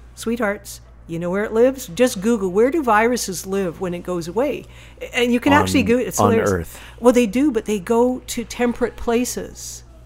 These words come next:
Speaker 1: So it may disappear. So if, if it lives in an animal, if it's got an animal vector,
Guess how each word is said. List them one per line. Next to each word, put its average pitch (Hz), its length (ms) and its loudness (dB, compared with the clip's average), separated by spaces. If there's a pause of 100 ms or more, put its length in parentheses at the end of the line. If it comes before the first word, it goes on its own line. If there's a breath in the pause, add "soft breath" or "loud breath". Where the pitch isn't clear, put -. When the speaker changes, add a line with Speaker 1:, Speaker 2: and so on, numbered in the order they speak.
(400 soft breath)
Speaker 1:
So 220 220 4
it 208 280 0
may 240 180 4
disappear. 233 680 -2
So - 180 -10
if, 220 200 -6
if 220 180 -8
it 247 100 -2
lives 254 240 0
in 233 100 0
an 202 100 -2
animal, 196 440 -2
if 175 80 -12
it's 190 120 -16
got 208 200 -2
an 202 120 -6
animal 202 420 -2
vector, 202 540 -6